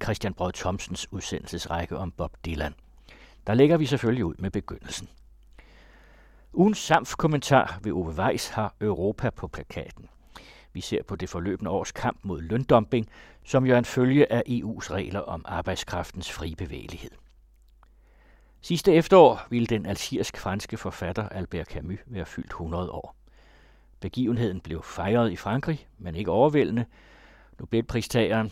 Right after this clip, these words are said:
der har i tusindvis af begejstrede læsere over hele verden, er stadig fornægtet, hvis det ikke ligefrem er foragtet, af Frankrigs intellektuelle parnas. Den anden radios medarbejder Jesper Tang genlæste i årets anledning forfatterskabet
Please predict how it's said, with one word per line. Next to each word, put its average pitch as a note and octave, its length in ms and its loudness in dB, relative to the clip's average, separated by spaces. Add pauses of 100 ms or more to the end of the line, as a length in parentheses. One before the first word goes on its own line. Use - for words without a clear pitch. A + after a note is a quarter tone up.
(160)
der - 60 -6
har D#2 140 -4
i D2+ 60 -10
tusindvis - 640 -8
af D#2 80 -8
begejstrede F2 560 -4
læsere G2 360 -2
over E2 160 0
hele A2+ 260 0
verden, G#2 320 0 (380)
er - 100 -2
stadig A2+ 420 6 (120)
fornægtet, G2 680 -2 (180)
hvis E2 160 -10
det E2+ 100 -6
ikke F#2 160 -6
ligefrem F#2 300 -6
er F2 80 -4
foragtet, - 640 0
af G2 120 -4
Frankrigs F2 560 -8
intellektuelle D#2+ 760 -10
parnas. - 600 -12 (760)
Den F2 120 -6
anden G#2+ 220 0
radios F2 340 -2
medarbejder F2 500 -4
Jesper - 280 -12
Tang - 340 -6 (120)
genlæste G2 580 -2
i D#2+ 140 -8
årets F2 260 -6
anledning G2 480 0
forfatterskabet B2 720 0